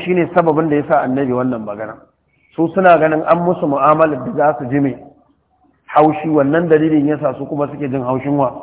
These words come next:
Sayyidina Ali. Kaga asalin ba wai wani abu bane na addini, suna jin haushin Sayyidina Ali. Saboda shi musulmi ne, mumini ne, ya sa suke kin wa? A'a, wani abu ne ya faru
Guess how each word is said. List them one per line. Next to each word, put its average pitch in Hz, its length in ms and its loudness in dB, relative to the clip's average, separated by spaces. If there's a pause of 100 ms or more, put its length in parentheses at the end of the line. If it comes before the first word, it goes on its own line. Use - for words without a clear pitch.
(800)
Sayyidina 135 400 0
Ali. 107 160 -8 (720)
Kaga 170 400 8
asalin 190 400 4
ba 143 160 8
wai 165 80 8
wani 185 200 6
abu 156 240 0
bane 156 260 0
na 151 160 0
addini, 143 640 -2
suna 160 180 4
jin 139 220 -2
haushin 143 400 -4
Sayyidina 135 400 -2
Ali. 117 180 -6 (640)
Saboda 151 280 2 (100)
shi 175 140 0
musulmi 151 520 0
ne, 147 140 0
mumini 143 500 0
ne, 143 260 -4 (420)
ya 143 120 0
sa 147 220 4
suke 151 240 -4
kin 151 200 -2
wa? 127 200 -2 (800)
A'a, 165 200 8
wani 180 200 6
abu 175 240 2
ne 165 180 2
ya 180 120 6
faru 151 280 2